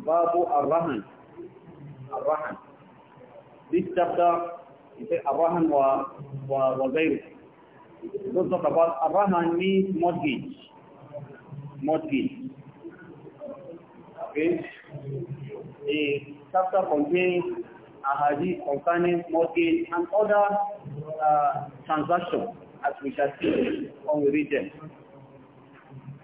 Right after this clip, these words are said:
So the first hadith is talking about mortgage. What is mortgage? Mortgage simply means when you borrow money from somebody and the person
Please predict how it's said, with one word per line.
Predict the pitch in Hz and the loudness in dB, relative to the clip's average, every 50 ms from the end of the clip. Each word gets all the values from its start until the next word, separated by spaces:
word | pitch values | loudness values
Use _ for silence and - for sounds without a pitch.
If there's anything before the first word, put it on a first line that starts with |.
| - - 156 - - - - - - - - - 180 | -18 -18 -18 -20 -20 -20 -20 -20 -20 -20 -10 -2 0
So | 190 180 | 2 4
the | 180 170 | 4 4
first | - - 208 220 - - 160 | 4 4 2 2 2 2 0
hadith | 160 160 185 190 185 170 - - - 156 | 0 2 4 4 4 2 0 -4 -8 -6
is | - - | 0 0
talking | 185 185 190 | 0 2 2
about | 170 156 165 170 170 165 - - | 0 2 4 2 2 2 0 0
mortgage. | 175 175 175 175 147 139 117 98 - | 0 0 0 0 0 -2 -2 0 0
What | - - - 170 | -2 -2 -2 -4
is | 120 117 | -4 -2
mortgage? | 175 180 180 170 - 151 131 101 - - - - - - - - - - - - - - - - - - - - - - - - - | 0 0 2 2 2 0 0 -2 -2 -8 -12 -18 -18 -18 -18 -18 -18 -20 -20 -20 -20 -20 -20 -20 -20 -20 -20 -20 -20 -20 -20 -14 -8
Mortgage | 247 - 185 214 214 175 196 208 202 196 196 196 196 - - - 196 - - - - - - - - - - - - - - - - - - | -2 2 2 2 2 4 4 6 6 6 6 4 4 0 0 -2 -2 -6 -6 -10 -16 -18 -20 -20 -20 -20 -20 -20 -20 -20 -20 -20 -20 -8 -2
simply | - 190 190 190 190 190 | 2 2 2 4 4 6
means | 185 180 175 175 175 170 - - - - - - - - - - - - - - - 147 | 6 6 6 6 6 4 2 0 -4 -8 -10 -16 -14 -14 -14 -16 -16 -18 -20 -18 -8 0
when | 160 175 180 202 202 185 | 4 4 4 6 4 4
you | 175 156 151 147 143 127 120 123 - - - - - - - - - - | 4 4 4 4 2 0 -2 -4 -4 -2 -2 0 -2 -2 -4 -8 -2 4
borrow | 359 381 392 - 185 185 | 6 6 8 8 8 8
money | 185 175 170 165 151 127 - - - - - | 8 6 4 4 4 2 0 -2 -6 -6 -2
from | 147 143 147 156 - | 0 0 0 0 -2
somebody | 175 170 175 170 170 165 165 160 160 160 - - - - - - - - - - - - - - - - - - - - | -2 0 2 4 4 4 4 2 0 -2 -4 -10 -20 -20 -20 -20 -20 -20 -20 -20 -20 -20 -20 -20 -20 -20 -20 -20 -14 -8
and | - 147 151 | -6 -2 -2
the | 147 139 | -2 -2
person | - 175 180 170 - - 185 185 180 180 175 - - | 0 0 0 0 0 0 0 2 2 2 0 -2 -6